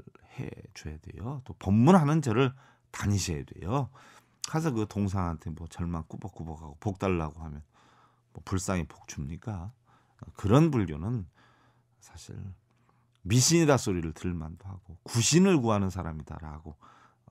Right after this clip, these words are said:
볼 수밖에 없는 거죠. 지난 시간에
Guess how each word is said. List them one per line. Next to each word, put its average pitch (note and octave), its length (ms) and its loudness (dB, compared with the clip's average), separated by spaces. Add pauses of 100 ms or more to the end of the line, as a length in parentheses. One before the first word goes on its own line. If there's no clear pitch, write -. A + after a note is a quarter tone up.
볼 - 140 -8
수밖에 - 560 -14
없는 F#2+ 280 -12
거죠. F#2 480 -14 (1080)
지난 G#2 280 2
시간에 E2 480 -2